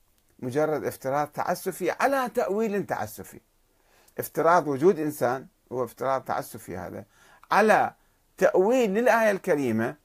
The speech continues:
أن الملائكة تنزل على إنسان معين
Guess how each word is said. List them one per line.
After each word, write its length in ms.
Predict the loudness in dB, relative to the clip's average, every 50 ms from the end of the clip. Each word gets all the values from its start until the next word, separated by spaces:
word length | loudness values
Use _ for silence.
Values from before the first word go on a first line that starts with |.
| _ _ _ _ _ _ _ _ _ _ _ _ _ -4
أن 180 | -2 -2 -2 -2
الملائكة 560 | -2 -2 -2 0 0 0 0 0 -2 -6 -8
تنزل 380 | -8 -6 -4 -4 -4 -4 -6 -6
على 360 | -4 -4 -2 -2 -4 -4 -8 _ -6 -6
إنسان 440 | -4 -4 -4 -4 -6 -4 -4 -4 -6
معين 480 | -8 -8 -8 -10 -10 -12 -14 -16 -18